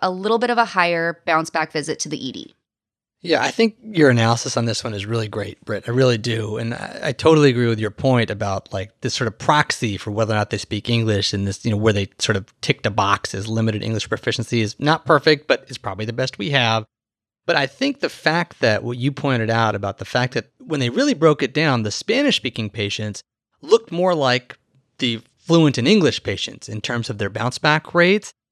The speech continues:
Speaker 2: that just really highlights the need for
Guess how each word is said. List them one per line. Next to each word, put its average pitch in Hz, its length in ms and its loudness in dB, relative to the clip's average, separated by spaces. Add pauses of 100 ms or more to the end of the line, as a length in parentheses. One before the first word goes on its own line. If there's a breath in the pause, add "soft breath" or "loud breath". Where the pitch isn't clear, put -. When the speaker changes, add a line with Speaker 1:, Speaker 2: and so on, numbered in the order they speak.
(340)
Speaker 2:
that 208 280 0
just 156 200 -2
really 151 320 0
highlights 139 960 0
the 123 180 -4
need 120 680 2
for 110 720 0